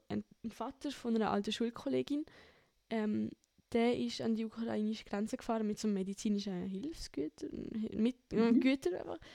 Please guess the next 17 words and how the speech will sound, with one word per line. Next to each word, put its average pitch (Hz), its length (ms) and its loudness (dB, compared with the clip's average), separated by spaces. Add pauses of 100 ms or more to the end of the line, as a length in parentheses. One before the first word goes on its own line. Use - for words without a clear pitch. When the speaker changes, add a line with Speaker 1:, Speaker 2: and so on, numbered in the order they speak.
(260)
Speaker 1:
weil 240 420 2
halt, 226 320 0 (320)
ähm, 208 420 -4
Verwandte 208 880 -6 (220)
dort 202 200 -2
wohnen 190 400 0
und 208 180 -6
die 220 80 -4
haben 196 120 -4
geschrieben, - 240 -10
dass - 120 -18
sie 214 100 -10
Hilfe 196 260 -4
brauchen. 214 320 -4 (540)
Irgendwie 202 180 -4
so. 185 100 -8 (580)
Speaker 2:
Ja. 247 280 10